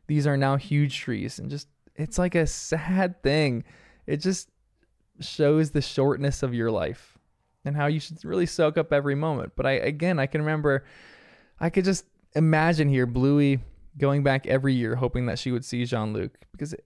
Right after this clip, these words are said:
it's weird. It's a friendship that only lasted three days, but sometimes those are the kinds of people who can have lasting effects on you.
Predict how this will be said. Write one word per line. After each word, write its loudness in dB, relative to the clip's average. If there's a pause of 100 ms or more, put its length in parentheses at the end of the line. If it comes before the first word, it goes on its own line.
it's -4
weird. 2
It's -4
a 0
friendship 0
that 4
only 4
lasted 2
three 2
days, 2
but -10
sometimes 0
those 2
are 0
the 0
kinds -2
of -8
people 0
who 0
can -4
have -4
lasting -2
effects -6
on -8
you. -10